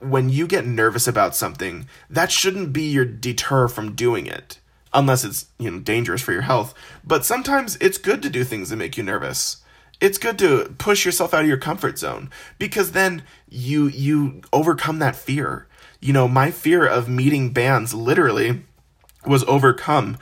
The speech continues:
by meeting All Time Low. It was a really big deal for me, and I, I really got to expand my,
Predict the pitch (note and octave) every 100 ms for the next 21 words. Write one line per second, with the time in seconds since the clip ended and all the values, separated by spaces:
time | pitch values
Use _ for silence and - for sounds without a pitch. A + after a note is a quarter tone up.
0 | - - - B2 A#2+ B2+ B2 A2 G#2 G#2
1 | G2+ G#2+ F2 C#3 - - - - C3 C3+
2 | C3 A#2+ C3+ D#3 C#3+ C3+ A#2+ B2+ D3 A#2
3 | G2+ A2+ A2+ A2+ - A#2+ A2 A#2 D3 D3
4 | C3+ A#2+ B2+ G#2 B2 - - B2 - -
5 | - B2+ C3+ C3 B2 - - B2 A2 G#2
6 | F2+